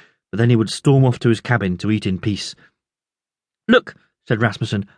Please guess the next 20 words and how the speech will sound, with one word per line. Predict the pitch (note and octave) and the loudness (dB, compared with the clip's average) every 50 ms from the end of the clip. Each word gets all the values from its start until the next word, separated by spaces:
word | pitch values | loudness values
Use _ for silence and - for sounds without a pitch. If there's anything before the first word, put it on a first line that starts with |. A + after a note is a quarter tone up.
| _ _ - | _ _ -2
idly | B2 C3+ C#3 C3+ A2+ A#2+ A#2+ | 2 2 2 2 2 0 -2
swinging | - - - - C#3+ C3 B2+ B2 A#2 | -2 -2 0 2 4 4 6 6 4
her | A#2+ A2+ | 4 2
foot | - - C#3+ - - - | 0 0 -2 -2 -2 -2
towards | - A2+ A2+ A2+ A2 - | 0 2 2 2 2 0
the | G#2+ G2+ | -4 -10
spot | - - C#3 B2 - | -4 -2 -2 0 2
on | B2 | 2
their | A#2+ A#2 A2+ A2 | 2 4 2 2
impromptu | A2 G#2 - D3 C3+ B2+ - - A#2+ A2+ | 0 0 0 -2 -2 -2 -2 -2 0 2
map | A#2 A#2+ A2+ - - | 2 2 0 -2 -4
marked | - A#2 A#2 A#2 A#2 - - - - - _ _ - | -4 -2 0 0 0 -2 -4 -12 -20 -20 _ _ -6
The | B2 A2 | -2 0
Dumps. | G2+ A2+ A2 - - - - - - - - - - - - _ | 0 0 -2 -2 -6 -12 -16 -16 -18 -20 -20 -20 -20 -20 -6 _
"We | - B2+ | 2 2
lost | B2 F3 F#3+ - - - | 4 4 2 0 2 4
him | G3 F#3 F3+ E3+ - _ | 6 6 6 4 2 _
here, | _ _ - E3 B2 G2 E2 D2+ - - _ - | _ _ 2 2 2 2 0 -2 -8 -12 _ 0
right?" | A#2+ D#3 A3+ E4+ - - - _ _ _ _ _ _ _ _ _ _ _ _ _ _ - | 2 2 2 2 -2 -8 -16 _ _ _ _ _ _ _ _ _ _ _ _ _ _ -10
"Yes," | F#2+ F#2+ G2+ G2+ F#2 E2+ E2 E2+ G2+ A#2+ D#3+ A3+ A#3 - - - - - - | -6 -4 -2 -2 -2 -4 -4 -2 2 2 2 2 2 -2 -6 -10 -10 -10 -12